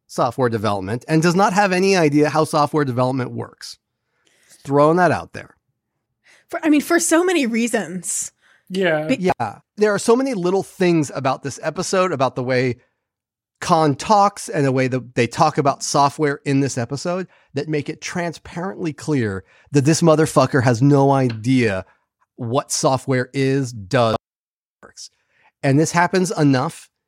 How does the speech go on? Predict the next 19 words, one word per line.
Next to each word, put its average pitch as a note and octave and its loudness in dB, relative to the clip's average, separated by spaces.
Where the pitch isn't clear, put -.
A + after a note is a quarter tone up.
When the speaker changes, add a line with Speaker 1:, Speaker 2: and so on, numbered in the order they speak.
Speaker 1:
on C3 0
T D3+ -2
V D3 -2
that C3+ 2
it C#3 -2
makes C3+ 0
me D#3 4
wanna C3 2
hit - -4
somebody A2 0
with A2 -2
a G2 -6
s-, - -12
fucking, B2 -4
like, A#2 -4
stack - -2
of G#2+ -8
floppy G#2+ -2
disks. - -16